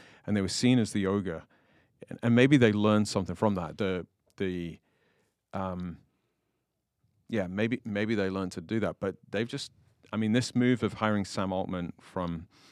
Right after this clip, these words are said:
Open A I, well, let's talk about that. What,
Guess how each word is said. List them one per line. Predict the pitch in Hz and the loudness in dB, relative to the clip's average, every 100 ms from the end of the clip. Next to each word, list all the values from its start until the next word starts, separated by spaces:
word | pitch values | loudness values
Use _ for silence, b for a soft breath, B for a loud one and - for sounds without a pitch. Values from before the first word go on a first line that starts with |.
| B B B B B B - | B B B B B B -4
Open | 110 107 | -2 0
A | 104 98 | 0 4
I, | 104 101 95 90 - - - | 4 4 2 0 -6 -14 -2
well, | 180 | 2
let's | 208 - | 4 2
talk | - 139 | -2 -4
about | 101 80 | -2 -2
that. | 82 | -2
What, | 113 143 | 0 -2